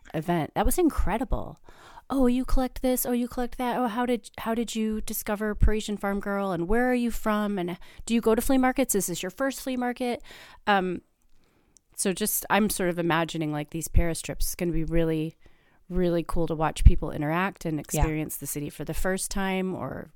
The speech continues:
Speaker 1: you know, just, they're just happy to go again. We have, like, a, a real nice variety of people that, that know the city. Some are gonna get there a few days before we start.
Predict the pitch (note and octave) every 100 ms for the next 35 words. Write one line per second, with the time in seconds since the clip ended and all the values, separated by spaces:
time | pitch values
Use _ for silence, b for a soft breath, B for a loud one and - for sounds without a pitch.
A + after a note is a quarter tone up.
0 | - _ _ _ _ _ _ - D3+ B2+
1 | - D3 - C#3+ C#3+ - D3+ - - -
2 | - - G3+ G#3 G#3 G3+ G#3 - B B
3 | B B B F3+ F3 E3 D#3 - E3+ F3
4 | E3+ E3 D#3+ - - D#3+ D3+ D3+ D3 C3+
5 | - F3 D#3 D#3 C#3+ - - - _ -
6 | _ - D#3 D#3 C#3 D#3 F3 G3+ G#3 G#3+
7 | E3+ D#3+ E3 D#3 D#3 D#3+ D#3 - D#3+ D3+
8 | D#3+ - - - D#3+ D3+ - - - A#3+
9 | C4+ B3+ -